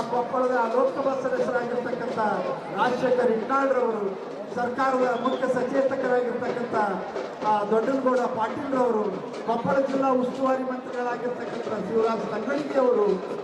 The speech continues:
ಹಾಗೆ ಕೊಪ್ಪಳದ ನಾಡಿನ ಎಲ್ಲ ಜನಪ್ರತಿನಿಧಿ ರಾಘವೇಂದ್ರ ಇಟ್ನಾಳ್ರವರು, ಆಮೇಲೆ ಸಿಂಧೂರಿನವರು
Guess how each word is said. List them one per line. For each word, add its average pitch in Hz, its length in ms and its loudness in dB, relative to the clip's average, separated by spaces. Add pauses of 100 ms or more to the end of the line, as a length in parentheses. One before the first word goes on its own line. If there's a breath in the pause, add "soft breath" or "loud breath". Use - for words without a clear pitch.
(340)
ಹಾಗೆ 311 260 2 (260)
ಕೊಪ್ಪಳದ 285 460 2 (680)
ನಾಡಿನ 254 300 2 (140)
ಎಲ್ಲ 262 120 -2 (140)
ಜನಪ್ರತಿನಿಧಿ 262 640 -2
ರಾಘವೇಂದ್ರ 247 500 0
ಇಟ್ನಾಳ್ರವರು, 240 680 2 (500)
ಆಮೇಲೆ 247 300 0 (580)
ಸಿಂಧೂರಿನವರು 262 720 0